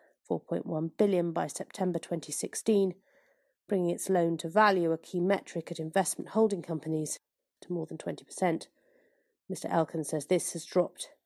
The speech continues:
to eighteen percent, and that figure will be further reduced by more asset sales.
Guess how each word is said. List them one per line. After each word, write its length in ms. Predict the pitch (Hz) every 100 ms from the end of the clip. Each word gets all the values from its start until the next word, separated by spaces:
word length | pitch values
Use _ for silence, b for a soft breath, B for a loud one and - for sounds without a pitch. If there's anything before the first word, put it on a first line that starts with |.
| _
to 80 | -
eighteen 380 | 180 160 226 202
percent, 400 | 160 170 151 - _ _ _ _ _ _
and 100 | 170
that 160 | 165 165
figure 220 | 165 151
will 60 | 147
be 120 | 156
further 400 | - 208 175 147
reduced 500 | 139 - 143 - -
by 140 | 151
more 320 | 156 170 151 -
asset 380 | 151 - -
sales. 460 | - 180 160 156 -